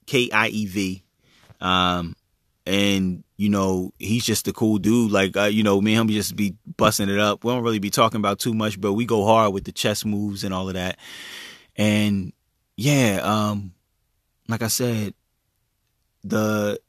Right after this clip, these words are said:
I apply everything, all my little moves in chess to, to the same thing, you know, in life. And that's probably why Fresh is my favorite movie of all time. I mean, he was the same, this, you had this kid that used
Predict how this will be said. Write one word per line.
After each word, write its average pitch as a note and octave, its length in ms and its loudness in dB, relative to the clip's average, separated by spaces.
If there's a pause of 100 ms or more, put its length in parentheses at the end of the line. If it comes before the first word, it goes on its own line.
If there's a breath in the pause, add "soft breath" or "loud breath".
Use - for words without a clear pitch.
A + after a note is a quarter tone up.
(360)
I C3 180 4
apply B2 580 0 (240)
everything, A#2+ 500 -2
all A#2 140 2
my A#2 140 0
little A#2 220 2
moves A2+ 640 0 (220)
in A2 160 2
chess B2 500 2 (180)
to, G#2+ 180 -8
to - 140 0
the G#2 80 0
same A2+ 260 2
thing, A2 420 0
you A2 200 0
know, G#2+ 340 2
in G#2 220 -2
life. A#2 280 4
And G#2 100 -2
that's A2 140 -4
probably C3 280 -2
why A2 160 0
Fresh A#2+ 280 0
is G2 120 -10 (180)
my G2+ 140 -2
favorite G#2 320 -4
movie G#2 240 -4
of G2 120 -6
all G#2+ 180 0
time. A2+ 380 0
I G2+ 60 0
mean, G2+ 240 0
he A2+ 140 0
was F#2+ 100 -4
the F#2 80 -6
same, G2+ 400 -2 (480 loud breath)
this, G#2+ 260 -2
you G#2+ 160 -2
had G2 140 0
this G2 160 -2
kid A#2 340 2
that G2 300 0
used G#2 440 -2